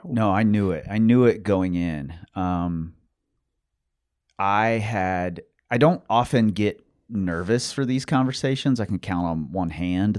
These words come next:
the, the times I've been, like, nervously preparing for a conversation.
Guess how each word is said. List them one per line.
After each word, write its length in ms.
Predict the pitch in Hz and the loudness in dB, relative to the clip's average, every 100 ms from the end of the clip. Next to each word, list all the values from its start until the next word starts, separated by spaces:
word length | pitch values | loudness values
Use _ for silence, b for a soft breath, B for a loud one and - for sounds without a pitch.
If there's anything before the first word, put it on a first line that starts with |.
| - | -2
the, 180 | 85 - | -6 -6
the 100 | 90 | -10
times 380 | - 82 85 80 | -8 -6 -6 -4
I've 180 | 78 - | -8 -6
been, 400 | 85 76 76 78 b b b b b _ | -6 -4 -6 -8 b b b b b _
like, 140 | - - _ _ - | -16 -16 _ _ -10
nervously 760 | 98 87 82 78 92 - 92 | -4 -2 -2 -4 -8 -8 -10
preparing 600 | - 85 - 87 85 98 | -8 -8 -4 -2 -2 -2
for 140 | 98 107 | -2 -4
a 60 | |
conversation. 880 | 101 110 107 110 - 120 - 127 131 | -2 -2 -2 -4 -2 -2 0 -2 -2